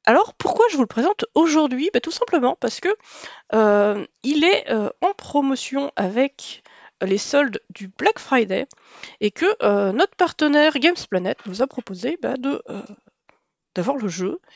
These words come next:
et de vous faire une présentation. Donc le jeu est, euh, au prix normal de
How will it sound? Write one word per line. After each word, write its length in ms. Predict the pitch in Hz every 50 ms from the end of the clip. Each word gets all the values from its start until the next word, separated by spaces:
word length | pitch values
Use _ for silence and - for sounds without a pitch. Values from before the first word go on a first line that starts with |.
| _ -
et 220 | 240 339 349 - -
de 120 | 240 208 185
vous 160 | - - -
faire 200 | - 330 370 349
une 140 | - 330 -
présentation. 760 | - - 339 294 294 294 - - 220 - - - 185 240 - _ _ - - - - - - _ _ _
Donc 200 | - 254 254 -
le 160 | 269 294 285 262
jeu 400 | 247 262 285 302 320 320 - - _ -
est, 320 | 254 277 302 - - -
euh, 200 | 214 196 - 202 - - _ _ _ _ _ _ _ _ - -
au 80 | 269 254
prix 240 | - - 285 302
normal 680 | 311 277 262 269 - 214 226 208 208 220 214 214 202 - _
de 220 | 196 196 226 233